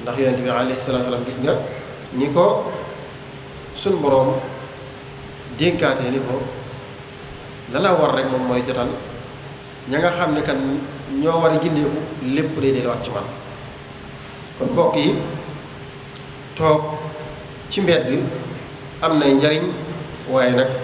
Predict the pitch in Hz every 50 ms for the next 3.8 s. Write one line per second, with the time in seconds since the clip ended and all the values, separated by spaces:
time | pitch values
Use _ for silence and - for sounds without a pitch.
0 | - - - 135 127 123 123 123 123 123 120 117 117 113 113 113 - - - -
1 | - - - - - - - - - - - - - - - - - - - -
2 | - - - - - - - - - - - - - - - - - - - -
3 | 240 233 214 196 196 202 202 214 208 196 185 185 208 240 -